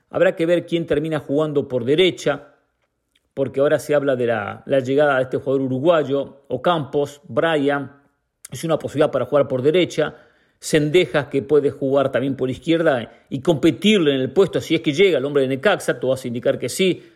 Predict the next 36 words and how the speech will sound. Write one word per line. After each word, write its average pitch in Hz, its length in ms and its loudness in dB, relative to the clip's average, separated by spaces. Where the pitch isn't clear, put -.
al 135 220 -2
propio 147 320 2
Lainez. 160 640 -2
Es 175 100 2
decir, 156 380 -2
tiene 170 180 2
hombres 190 220 2
para 165 220 0
jugar 170 520 0
por 156 180 2
las 147 120 0
bandas, 107 580 -4
por 160 120 2
los 160 100 2
costados, 120 500 -2
pero 175 200 4
también 185 420 2
tiene 202 560 0
por 175 160 4
el 208 160 4
medio 202 380 0
con 156 100 0
un 156 140 -4
Diego 180 240 6
Valdés 214 440 2
para 165 200 0
jugar 170 280 2
suelto 190 800 0
y 135 80 -6
darle 170 200 -4
ese - 120 -6
funcionamiento 156 720 -8
que 156 140 -8
cualquier 180 320 0
equipo 165 260 -4
necesita. 117 720 -12